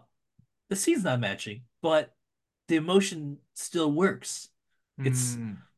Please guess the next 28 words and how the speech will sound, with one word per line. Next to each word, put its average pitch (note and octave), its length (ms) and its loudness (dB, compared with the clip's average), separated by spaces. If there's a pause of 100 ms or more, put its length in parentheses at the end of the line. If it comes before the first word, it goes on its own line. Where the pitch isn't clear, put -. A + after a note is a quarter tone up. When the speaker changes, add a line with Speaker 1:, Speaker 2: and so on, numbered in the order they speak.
(120)
Speaker 1:
it's C3 160 -6
still E3 240 2
there. E3+ 320 2
It's C3+ 160 -4
a, D3 60 -2
still D#3+ 380 2
an D3+ 100 -2
emotional C3+ 460 -2
goodbye E3 380 0
between B2+ 280 -6
these A2+ 180 -6
two C#3 120 -4
characters. - 580 -8 (180)
Speaker 2:
Right. A#2 260 -8 (460)
Speaker 1:
And, B2+ 760 2 (120)
uh, B2 260 2
I C3 100 0
think C3+ 240 -6
that C3+ 120 0
was C3+ 180 2
the, B2 100 -2
the, A#2 260 -6 (380)
the, B2+ 280 -4
the C3 100 -2
click C3+ 260 -4
moment A2 220 -4
is G2+ 80 -10
like, B2 100 -12